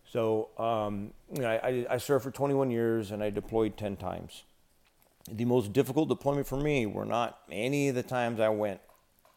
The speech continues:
The m-, most difficult deployment for me, and I, I'm gonna sound like an insensitive husband,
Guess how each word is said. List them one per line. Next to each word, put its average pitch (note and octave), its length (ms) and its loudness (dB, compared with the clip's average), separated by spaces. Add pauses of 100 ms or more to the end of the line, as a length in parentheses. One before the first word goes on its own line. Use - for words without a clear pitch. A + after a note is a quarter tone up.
(140)
The G2 100 -6
m-, G2 200 -8
most G2+ 320 -6
difficult A#2+ 340 -4
deployment A#2 540 -6
for G#2 180 -6
me, F2+ 320 -6
and F#2 120 -8
I, - 120 -12
I'm G2+ 60 -8
gonna G2+ 100 -6
sound F#2+ 240 -6
like F#2 200 -8 (220)
an F2 140 -8
insensitive F#2 520 -8
husband, F2 360 -10